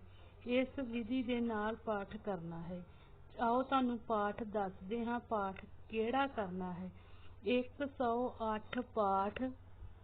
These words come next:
ਰੋਜ਼ਾਨਾ ਕਰਨੇ, ਸਵਾ ਮਹੀਨਾ।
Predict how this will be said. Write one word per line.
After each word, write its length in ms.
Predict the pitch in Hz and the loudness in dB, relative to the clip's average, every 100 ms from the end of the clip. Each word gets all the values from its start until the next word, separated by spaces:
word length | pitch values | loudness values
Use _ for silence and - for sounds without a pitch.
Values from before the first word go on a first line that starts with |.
| - | -4
ਰੋਜ਼ਾਨਾ 640 | 226 240 196 233 247 269 269 | 2 2 4 4 6 6 4
ਕਰਨੇ, 540 | 226 185 175 190 196 - - - - - - | 2 0 2 0 -2 -8 -16 -16 -18 -18 4
ਸਵਾ 360 | 247 226 226 226 | 6 8 8 6
ਮਹੀਨਾ। 420 | 233 233 214 | 4 2 2